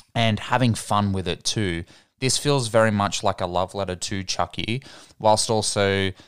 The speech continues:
bringing it into a new generation and having a bit more fun with the characters. And I feel like a T V show is the perfect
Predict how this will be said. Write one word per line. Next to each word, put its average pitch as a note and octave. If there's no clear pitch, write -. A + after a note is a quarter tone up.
bringing C#3+
it G#2+
into G#2+
a G2
new G2
generation F2+
and F2+
having F#2
a F2
bit F2+
more F2
fun F#2
with F2+
the F2+
characters. F2
And G2
I G2
feel C3
like D#3
a G2+
T G2
V F#2
show F2+
is F2+
the F#2+
perfect F#2